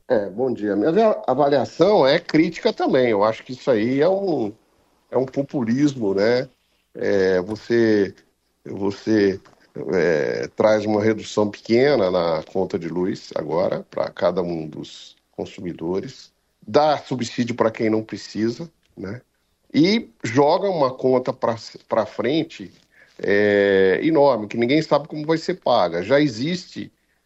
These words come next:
é, no setor, no sistema elétrico brasileiro, um, um desequilíbrio muito grande, né?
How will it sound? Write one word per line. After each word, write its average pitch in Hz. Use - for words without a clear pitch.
é, 110
no 110
setor, 110
no 104
sistema 101
elétrico 101
brasileiro, 95
um, 135
um 120
desequilíbrio 131
muito 147
grande, 123
né? 107